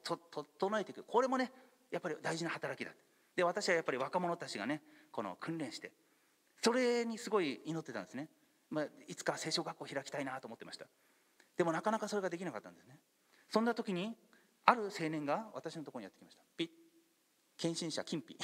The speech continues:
<laughs> 金皮少年。<laughs> ね、彼はね、まあ、高校卒業して、まあ、聖書学校に行きたいって言うんですよ。ね、もう、まあ、クリスチャンホームなんですけどね。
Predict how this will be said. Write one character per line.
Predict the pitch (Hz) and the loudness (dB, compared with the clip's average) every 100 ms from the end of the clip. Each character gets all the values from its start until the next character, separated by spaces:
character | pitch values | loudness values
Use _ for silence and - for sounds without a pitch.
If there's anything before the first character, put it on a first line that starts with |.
| - 143 - 151 - 190 - | -8 -10 -6 -6 -4 -8 -6
<laughs> | - - - - - - - - | -10 -8 -10 -10 -10 -12 -12 -6
金 | 175 | -6
皮 | 170 151 | -2 0
少 | 120 | 0
年。 | 98 120 - - - - - - | -2 -8 -14 -18 -20 -18 -16 -16
<laughs> | - _ - - - - | -16 _ -18 -18 -20 -2
ね、 | 139 117 - - - | 0 0 -6 -20 -2
彼 | 196 190 | 2 4
は | 123 | 4
ね、 | 139 160 | 2 0
ま | 131 117 117 | 2 4 2
あ、 | - - | -2 -6
高 | 135 | -2
校 | - 139 | -2 -2
卒 | 135 139 | -4 -2
業 | 123 | -2
し | - | 2
て、 | 135 92 - - _ | 2 0 -4 -20 _
ま | 107 | -8
あ、 | - | -4
聖 | 151 | -2
書 | 175 | 2
学 | 185 | 2
校 | 180 139 | 2 0
に | |
行 | - | 0
き | |
た | 156 | -4
い | |
っ | - | -2
て | |
言 | 98 | -8
う | |
ん | |
で | 82 | -8
す | 85 | -10
よ。 | 71 _ _ _ _ | -10 _ _ _ _
ね、 | 98 95 _ | -12 -12 _
も | 101 104 98 95 110 - | -10 -8 -8 -10 -12 -16
う、 | |
ま | - | -8
あ、 | |
ク | - | -2
リ | 170 | 0
ス | |
チ | |
ャ | 175 | 2
ン | |
ホ | 180 | 2
ー | |
ム | |
な | 123 | 0
ん | 92 | -2
で | |
す | - | -8
け | |
ど | 87 | -8
ね。 | 160 | -8